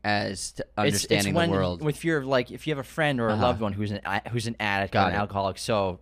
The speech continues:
Speaker 1: Yeah.
Speaker 2: obviously people have experience with Al-, that's the difference between Al-Anon versus A A.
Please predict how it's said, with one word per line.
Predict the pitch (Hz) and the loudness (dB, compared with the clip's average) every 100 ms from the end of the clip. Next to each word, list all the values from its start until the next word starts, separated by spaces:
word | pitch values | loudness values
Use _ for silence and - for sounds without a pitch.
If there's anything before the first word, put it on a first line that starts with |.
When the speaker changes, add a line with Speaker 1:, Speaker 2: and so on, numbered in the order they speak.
| - | 0
Speaker 1:
Yeah. | 120 | 2
Speaker 2:
obviously | 110 - 113 | 2 -2 -6
people | 120 113 | -4 0
have | 104 | 0
experience | 98 - 131 113 | -2 -2 -2 -2
with | 104 - | -4 -2
Al-, | 110 - | -2 2
that's | 135 139 | 0 0
the | |
difference | 131 117 | -4 -6
between | - 117 107 - 113 110 107 | -4 -4 -4 -2 2 2 2
Al-Anon | 110 117 113 110 104 98 - - - - | 2 4 4 2 -2 -6 -12 -20 -20 -6
versus | 113 110 101 - | -4 -2 -4 0
A | 104 98 | 0 0
A. | 98 90 82 | -2 -2 -6